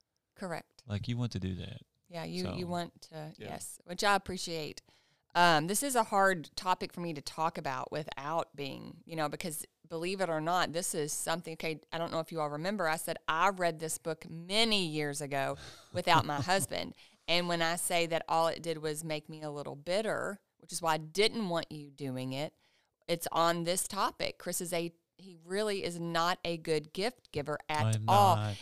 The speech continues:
Speaker 1: And we've had conversations over and over and over, and I'm, was always just expected to give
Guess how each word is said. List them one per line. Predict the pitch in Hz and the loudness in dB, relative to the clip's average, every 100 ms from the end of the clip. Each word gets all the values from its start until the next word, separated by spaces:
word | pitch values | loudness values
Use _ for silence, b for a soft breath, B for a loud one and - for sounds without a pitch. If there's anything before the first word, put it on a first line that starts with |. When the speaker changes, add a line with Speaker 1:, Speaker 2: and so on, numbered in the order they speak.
| - | 0
Speaker 1:
And | 185 | 0
we've | 196 190 | 2 0
had | 190 185 180 | 2 2 0
conversations | - 180 165 170 180 185 214 175 160 160 - _ - | -2 -2 -2 -4 -2 -2 -2 -4 -6 -6 -10 _ 2
over | 185 214 214 175 160 - | 6 8 8 4 -4 -4
and | 147 143 - - | -4 -6 -8 2
over | 180 196 196 170 156 143 - | 4 6 4 2 -4 -4 -6
and | 151 147 | -8 -6
over, | - 170 165 165 | 0 0 2 -2
and | - | -4
I'm, | - 151 156 160 160 - | -4 -2 0 -2 -6 -8
was | 156 - | -10 0
always | 160 170 170 170 | 4 4 4 0
just | 170 - | -4 -6
expected | - - 156 151 151 | -6 -4 -4 -4 -10
to | - | -12
give | 147 151 147 | -8 -4 -4